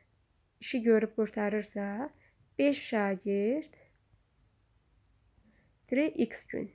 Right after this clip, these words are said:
Yenə eyni qayda ilə gedirik. Şagirdlərin sayı azalıbsa, gün çoxalmalıdır, yəni artmalıdır. Onda yazırıq belə, beş x bərabərdir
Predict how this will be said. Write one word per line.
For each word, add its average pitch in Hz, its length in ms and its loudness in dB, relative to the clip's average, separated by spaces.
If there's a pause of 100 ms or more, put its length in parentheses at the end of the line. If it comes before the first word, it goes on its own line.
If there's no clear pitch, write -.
(260)
Yenə 269 220 4
eyni 226 360 4
qayda 196 420 0
ilə 190 200 -2
gedirik. 202 520 0 (360)
Şagirdlərin 233 640 2
sayı 202 320 -2 (100)
azalıbsa, 214 840 -4 (320)
gün 269 200 0
çoxalmalıdır, 202 920 -2
yəni 220 180 -4
artmalıdır. 208 560 -6
Onda 285 160 0
yazırıq 254 460 0
belə, 220 220 -6 (560)
beş 254 240 0
x - 260 -6 (120)
bərabərdir 202 960 -4